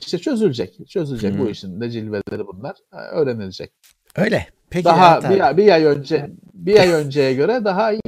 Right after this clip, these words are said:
Speaker 1: iyiyiz tahmin ediyorum.
Speaker 2: Evet, tabii, tabii, daha iyiyiz. Daha
Speaker 1: Evet.
Speaker 2: iyiyiz. Keşke senin de
Speaker 1: Evet.
Speaker 2: şu internet bağlantın hızlansaydı da bir şekilde. Evden de
Speaker 1: Valla
Speaker 2: güzel
Speaker 1: burada
Speaker 2: olsaydı.
Speaker 1: benim oturduğum, yani bu parayla, paradan kaçmak falan değil.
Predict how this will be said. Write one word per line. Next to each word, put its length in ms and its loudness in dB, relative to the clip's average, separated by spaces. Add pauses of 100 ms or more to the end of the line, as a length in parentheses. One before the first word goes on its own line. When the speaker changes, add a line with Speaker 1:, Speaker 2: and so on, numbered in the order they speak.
Speaker 1:
iyiyiz 400 -2
tahmin 300 0
ediyorum. 240 -4
Speaker 2:
Evet, 180 -8
tabii, 200 -2
tabii, 240 -4
daha 220 -2
iyiyiz. 260 -6 (960)
Daha 180 -4
Speaker 1:
Evet. 120 0
Speaker 2:
iyiyiz. 220 -10 (160)
Keşke 320 -2
senin 160 0
de 40 0
Speaker 1:
Evet. 100 -2
Speaker 2:
şu 140 -4
internet 420 -2
bağlantın 420 0
hızlansaydı 680 -4
da 80 -6
bir 40 -10
şekilde. 440 -8 (1120)
Evden 420 2
de 40 4
Speaker 1:
Valla 60 4
Speaker 2:
güzel 180 0
Speaker 1:
burada 60 2
Speaker 2:
olsaydı. 300 2
Speaker 1:
benim 220 -2
oturduğum, 680 -2
yani 260 -2
bu 200 -2
parayla, 600 -2
paradan 480 -4
kaçmak 480 -8
falan 360 -6
değil. 160 -4